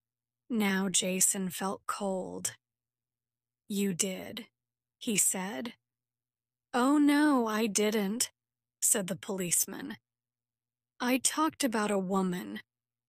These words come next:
So how did you know she was an old woman?"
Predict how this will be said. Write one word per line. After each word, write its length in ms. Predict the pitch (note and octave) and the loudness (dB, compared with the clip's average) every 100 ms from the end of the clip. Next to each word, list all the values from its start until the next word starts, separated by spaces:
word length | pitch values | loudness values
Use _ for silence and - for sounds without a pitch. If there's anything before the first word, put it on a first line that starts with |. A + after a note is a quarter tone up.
| - | -2
So 500 | - - C#4 B3+ C4+ - | 0 2 2 2 0 -2
how 300 | A#3+ C4 C4 | -2 2 2
did 260 | C#4+ A#3+ | 2 2
you 140 | C4 C4 | 2 4
know 260 | A#3+ A#3 | 4 2
she 260 | A3+ - B3 | 2 2 2
was 220 | A3+ A3 | 2 4
an 140 | A3+ | 4
old 240 | A3+ A3+ G#3 | 2 0 -2
woman?" 600 | G#3 A#3+ C#4 G3+ - B3 | 0 4 4 2 -4 -12